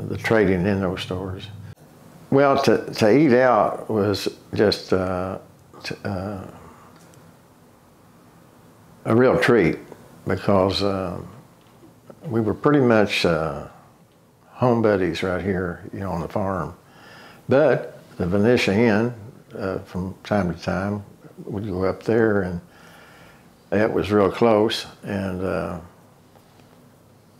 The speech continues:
it ha-, had an early tradition of, you know, uh, spaghetti, wh-, which, you know, s-, that, that was the real treat to go up, be able to go up and eat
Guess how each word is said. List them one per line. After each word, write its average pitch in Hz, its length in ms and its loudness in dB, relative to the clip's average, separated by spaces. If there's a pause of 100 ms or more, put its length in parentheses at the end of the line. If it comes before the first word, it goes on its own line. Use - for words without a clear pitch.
(400)
it 107 200 -2
ha-, 95 240 -4
had 104 200 2
an 90 220 0
early 101 360 2
tradition 95 800 0
of, 90 240 -10 (420)
you 170 100 -10 (300)
know, 104 420 -4 (240)
uh, 92 400 -6 (2500)
spaghetti, 104 640 4 (440)
wh-, 98 340 -2
which, 90 260 -6 (140)
you 110 60 -4
know, 98 240 -2
s-, - 260 -12
that, 95 240 -4
that 101 200 2
was 98 200 -4
the 95 200 -2
real 107 280 2
treat 104 380 0
to - 80 -16
go 101 160 -2
up, - 180 -8
be 104 80 -2
able 95 240 -4
to - 0 -
go 101 180 -2
up - 160 -8
and 113 140 -8
eat - 100 -20